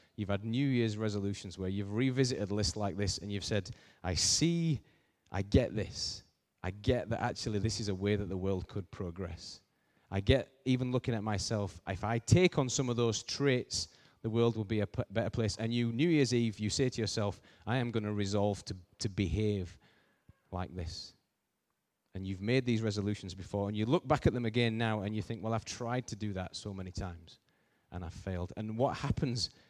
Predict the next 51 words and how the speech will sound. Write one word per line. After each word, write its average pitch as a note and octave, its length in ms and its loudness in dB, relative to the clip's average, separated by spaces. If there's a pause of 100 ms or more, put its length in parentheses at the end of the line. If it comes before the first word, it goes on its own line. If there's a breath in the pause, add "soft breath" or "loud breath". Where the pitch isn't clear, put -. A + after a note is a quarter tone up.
(360 soft breath)
often A#2 300 0
with A2 160 2
us G#2 100 0
as G2+ 120 0
Christians, G#2 400 -4
what A2 100 -2
happens A2 260 -2
to - 120 -8
me A2 100 0
is G2+ 100 0
we G#2+ 120 -2
look A#2+ 200 0
at - 80 -2
these A2 200 0
lists A2 280 -2
and A2 80 -4
our G#2+ 140 0
hearts C#3+ 340 0
become A#2 320 -4
hard G#2 320 -2
because G2+ 280 -2
we G#2 80 -2
see E3+ 320 0
the D3+ 80 2
world A#2+ 340 2
that A2+ 80 -2
we A2 160 0
actually G#2+ 460 -4 (240 loud breath)
have G2 200 -2
to A#2+ 120 0
live G#2+ 260 2
in F#2+ 140 -2
and G2+ 140 -4
the G#2+ 80 0
reality A2 640 2 (340 loud breath)
of F#2+ 160 0
life G#2+ 420 0
and A2 160 -4
the A2 80 2
high D3 520 0 (100)
bar, G#2+ 500 2
the G#2 80 -2
high C#3 340 -2
level B2 300 2
of G#2 80 0
expectation A2 680 -4
that F2+ 140 -6
God G#2+ 200 -2
calls A2 300 -2
us F2 80 -6
to. - 180 -10